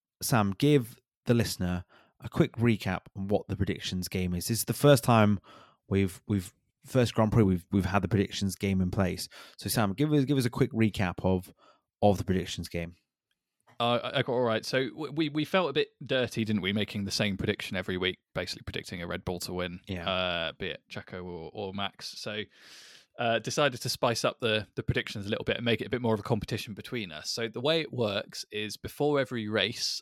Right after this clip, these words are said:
Speaker 2: I will use a random number generator to pick three numbers between one and twenty. And the three numbers that we each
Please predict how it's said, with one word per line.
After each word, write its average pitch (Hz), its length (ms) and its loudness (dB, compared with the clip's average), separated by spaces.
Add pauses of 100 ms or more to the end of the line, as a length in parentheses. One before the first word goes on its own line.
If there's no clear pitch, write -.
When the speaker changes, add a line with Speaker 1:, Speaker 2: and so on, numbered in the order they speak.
Speaker 2:
I 120 220 2
will 113 120 0
use 107 240 2
a 104 120 4
random 107 480 0
number 101 260 -2
generator 82 760 -6
to 104 300 -10
pick - 320 -4
three 123 280 -4
numbers 92 540 -4 (100)
between 95 320 -6
one 87 160 -6
and 82 100 -10
twenty. - 400 -6 (800)
And 107 320 -2 (500)
the 123 100 -8
three 147 220 0
numbers 127 360 2
that - 120 -4
we 113 120 0
each - 480 -4